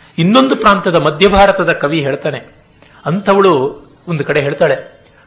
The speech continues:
"ಕವೇರಭಿಪ್ರಾಯ ಮಶಬ್ದ ಗೋಚರಂ ಸ್ಫುರಂತ ಮಾರ್ದ್ರೇಷು ಪದೇಶು ಕೇವಲಂ ವದದ್ಭಿರಂಗೈಃ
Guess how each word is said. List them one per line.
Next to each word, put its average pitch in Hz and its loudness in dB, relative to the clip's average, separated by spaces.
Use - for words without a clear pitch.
"ಕವೇರಭಿಪ್ರಾಯ 123 0
ಮಶಬ್ದ 131 -6
ಗೋಚರಂ 131 -2
ಸ್ಫುರಂತ 185 0
ಮಾರ್ದ್ರೇಷು 175 0
ಪದೇಶು 170 -6
ಕೇವಲಂ 165 -8
ವದದ್ಭಿರಂಗೈಃ 160 0